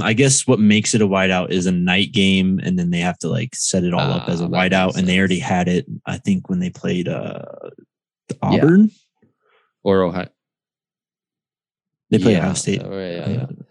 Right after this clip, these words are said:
Speaker 1: or did they play Ohio State? Yeah, they did last
Speaker 2: Yeah,
Speaker 1: weekend,
Speaker 2: they
Speaker 1: right?
Speaker 2: did. Yeah. Um, okay. Oklahoma at Baylor. There's some talent, N F L talent here. Um,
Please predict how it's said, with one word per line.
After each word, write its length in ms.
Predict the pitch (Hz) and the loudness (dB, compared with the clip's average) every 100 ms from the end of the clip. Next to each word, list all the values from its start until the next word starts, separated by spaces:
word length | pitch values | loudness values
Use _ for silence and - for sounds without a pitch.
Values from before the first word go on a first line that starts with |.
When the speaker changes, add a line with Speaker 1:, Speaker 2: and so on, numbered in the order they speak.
| - | -6
Speaker 1:
or 80 | 113 | 0
did 140 | 110 | 2
they 200 | 135 175 185 | 4 4 2
play 160 | 185 | 2
Ohio 120 | 170 165 | 0 0
State? 300 | - 196 - - 135 | -2 -4 -4 -10 -2
Yeah, 140 | 131 | 2
they 120 | 101 98 | 4 4
did 200 | 98 85 | 2 0
last 180 | 113 107 | -2 -2
Speaker 2:
Yeah, 100 | 82 | -2
Speaker 1:
weekend, 180 | 87 | -2
Speaker 2:
they 60 | 101 117 | -2 -2
Speaker 1:
right? 100 | 76 | -4
Speaker 2:
did. 80 | - _ - | -16 _ -16
Yeah. 160 | 101 85 _ _ _ 120 | -12 -12 _ _ _ -6
Um, 600 | 110 104 98 92 90 82 _ _ _ _ _ _ _ _ _ _ _ - - | -4 -2 -2 -4 -8 -10 _ _ _ _ _ _ _ _ _ _ _ -12 0
okay. 240 | 170 170 127 _ - | 2 2 0 _ -6
Oklahoma 520 | 135 139 139 147 151 | -4 0 2 2 0
at 100 | 135 | 0
Baylor. 360 | 104 127 135 80 _ _ _ _ _ _ _ _ _ _ - _ _ - | 2 2 0 -4 _ _ _ _ _ _ _ _ _ _ -20 _ _ -6
There's 200 | 151 160 | -2 -2
some 260 | 226 170 120 _ | 0 0 -2 _
talent, 460 | - 120 131 127 120 - | -6 -2 0 0 -2 -4
N 100 | 120 | -4
F 140 | 113 | 2
L 100 | 120 | 0
talent 340 | 117 113 98 | 2 -4 -4
here. 300 | 90 101 87 - | -2 -2 -2 -8
Um, 500 | 90 82 73 92 | -12 -12 -14 -20